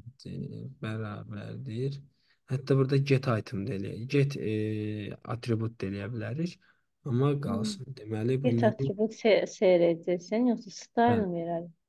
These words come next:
Speaker 1: E, S R C-sini eləyə bilərik. Gəlin belə eləyək. Deməli, nə eləyək?
Speaker 2: Başlanğıcı
Speaker 1: E,
Speaker 2: və
Speaker 1: bunu,
Speaker 2: dolların içində style.
Speaker 1: buranı götürürük. Buranı götürürük.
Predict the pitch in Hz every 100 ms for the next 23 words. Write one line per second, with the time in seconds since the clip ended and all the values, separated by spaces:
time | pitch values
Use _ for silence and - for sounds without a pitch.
0 | _ 101 107 107 107 110 - 131 117 113
1 | 107 104 - 101 98 104 117 110 110 -
2 | 147 143 120 117 113 110 135 143 139 -
3 | _ _ - 123 123 135 123 110 98 98
4 | 98 - - _ _ _ _ _ - -
5 | _ _ _ _ _ - - _ 214 185
6 | 123 208 190 185 180 202 196 135 135 131
7 | 135 135 143 185 185 185 - 196 196 147
8 | 120 139 143 131 127 120 123 117 - 117
9 | 113 107 98 98 101 127 143 - - _
10 | _ _ _ 143 135 104 101 104 95 90
11 | - - 87 87 85 92 104 139 -